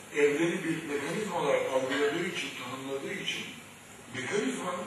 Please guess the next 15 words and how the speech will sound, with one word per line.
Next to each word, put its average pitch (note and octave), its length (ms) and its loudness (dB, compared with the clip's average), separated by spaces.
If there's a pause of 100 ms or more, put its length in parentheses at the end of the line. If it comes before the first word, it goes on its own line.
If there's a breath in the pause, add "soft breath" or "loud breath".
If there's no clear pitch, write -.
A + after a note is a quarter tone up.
(160)
faili E3 380 2
bir F3+ 100 -4
amacı E3 360 -4
olmaz. E3 320 -6 (4000)
Arabanın G3 540 4
bir G3+ 80 2
amacı F3+ 360 -2
yoktur, - 240 -4 (120)
saatin F3 480 8
bir - 120 -4
amacı E3 440 -2
yok. - 140 -2 (520)
Bu E3 160 -4
bir F3+ 140 -6
mekanizma, E3 540 -2